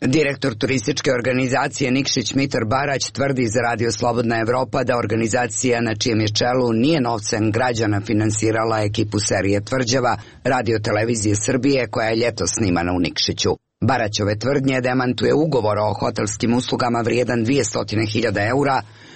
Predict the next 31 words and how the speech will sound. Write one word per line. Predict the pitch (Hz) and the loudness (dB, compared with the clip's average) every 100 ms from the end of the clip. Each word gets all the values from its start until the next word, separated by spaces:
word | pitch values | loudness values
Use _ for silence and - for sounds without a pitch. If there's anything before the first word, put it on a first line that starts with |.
| - | -14
koji | - 180 | 0 2
je | 175 | 4
on | 165 123 | 2 0
potpisao | 127 110 135 - 139 | -2 0 0 2 0
dvadeset | 117 117 113 113 | 0 -2 -2 -2
devetog | 107 107 - 107 | 0 0 0 0
jula | 104 113 104 | 2 2 2
ove | 104 104 | 2 2
godine | 110 123 135 120 104 - - - | 0 2 2 0 -2 -8 -20 -6
u | 135 | -4
koji | - 135 | 0 2
je | 117 113 104 - - | 2 0 -2 -10 -8
R | - 135 | -2 0
S | 110 - | 0 -2
E | 110 104 85 - | 0 0 -2 -4
imao | 98 98 90 80 | 0 2 2 0
uvid. | 65 76 82 - - - - | -2 -4 -6 -10 -14 -18 -16
Serija | - 160 143 123 | -2 0 2 0
je | |
snimana | 107 123 117 110 | 0 0 0 2
u | 101 | 2
Nikšiću, | 135 - 165 - 202 226 - | 0 0 -2 0 2 0 0
koji | 104 | -4
će | 95 98 | -2 -4
biti | 107 107 | -4 -4
predstavljen | 120 120 - - 135 110 98 | -2 -2 -2 -2 0 0 0
kao | 98 101 | -2 -2
Knin | - 123 165 120 - | 0 2 2 0 -2
tokom | 87 - 95 | -6 0 2
devedesetih | 98 110 104 110 107 107 | 2 2 2 -2 -4 -4
godina | - 123 160 151 117 | -2 0 2 0 -2